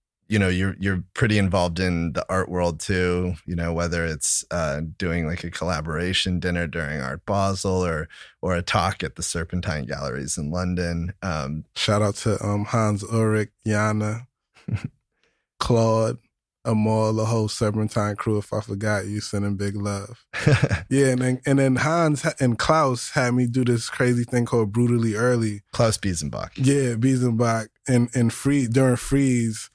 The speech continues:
Speaker 2: waking up at seven A M to do, like, these, these, like, lectures. It was fun, though. It was a good, it was a good exercise. Those, the Germanic people are funny, man. They
Speaker 1: <laughs>
Speaker 2: love, they love waking up early or not sleeping, rather.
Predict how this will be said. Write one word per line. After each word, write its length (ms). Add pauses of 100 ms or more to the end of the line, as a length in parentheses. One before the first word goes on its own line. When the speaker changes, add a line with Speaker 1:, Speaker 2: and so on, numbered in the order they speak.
(340)
Speaker 2:
waking 300
up 120
at 100
seven 300
A 200
M 200
to 100
do, 220
like, 280
these, 340
these, 280
like, 220
lectures. 520
It 40
was 160
fun, 240
though. 120
It 40
was 140
a 60
good, 260
it 60
was 140
a 60
good 220
exercise. 580
Those, 380 (680)
the 140
Germanic 600
people 360
are 80
funny, 380
man. 260
They 100
Speaker 1:
<laughs> 120
Speaker 2:
love, 220
they 120
love 300
waking 280
up 160
early 260
or 100
not 240
sleeping, 440
rather. 380